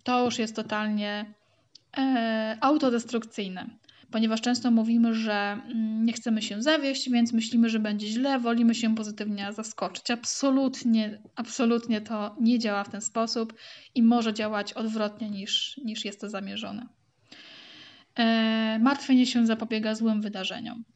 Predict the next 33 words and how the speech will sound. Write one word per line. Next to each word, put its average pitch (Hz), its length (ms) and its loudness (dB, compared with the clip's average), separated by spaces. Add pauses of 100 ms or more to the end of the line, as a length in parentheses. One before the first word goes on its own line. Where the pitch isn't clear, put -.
(1200)
Też - 500 -4
błędne 240 340 2
przekonanie. 254 720 0 (1200)
Pamiętajmy, 226 500 6
że 226 80 -4
w 220 40 -10
psychologii 214 600 -4
istnieje 214 360 -2
takie 220 240 -6
zjawisko 220 460 -4
jak 202 160 -6
samospełniająca 220 840 2
się 220 180 -4
przepowiednia 220 720 -2
i 294 120 -2
jeżeli 226 300 6
my 254 160 10
myślimy 220 480 0
źle, 226 280 0
nakręcamy 233 720 -2
się 302 200 -2
źle, 285 280 -4 (240)
to 254 120 -4
też 247 180 -2
działamy 240 500 4
nie 240 180 6
w - 40 -10
tym 226 180 2
kierunku, 214 340 -4
w - 40 -8
którym 202 260 -8
byśmy 208 260 -10
chcieli 233 420 -2